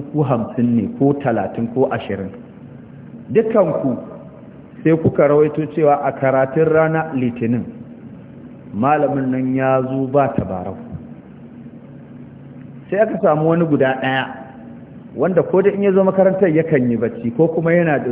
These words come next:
zolaya da wasa, ko kuma yakan yi fashi. Shi kuma sai ce a karatun wannan Litinin ɗin da tabarau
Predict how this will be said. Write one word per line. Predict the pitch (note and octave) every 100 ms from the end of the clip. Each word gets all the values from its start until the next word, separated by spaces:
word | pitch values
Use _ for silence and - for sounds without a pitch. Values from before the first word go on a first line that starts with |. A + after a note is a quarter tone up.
| A#2
zolaya | A#2+ A#2+ C#3+ D3 C3 A2+
da | A2+
wasa, | A2 G#2+ - D3 C#3+ - - - - - - - - - - - - -
ko | F#3
kuma | F#3+ G3+
yakan | G#3 G#3 F#3 E3
yi | D#3+
fashi. | E3 E3+ F3 - C3+ - - - - - - -
Shi | - - - E3+ F#3+
kuma | F#3+ F#3+
sai | G3 F#3+
ce | F#3+
a | - D3
karatun | E3 D#3 D#3 F#3+
wannan | F#3+ E3 E3
Litinin | D3+ D3 D3+ C#3+
ɗin | C#3+
da | B2
tabarau | A#2+ A2+ A2 G#2+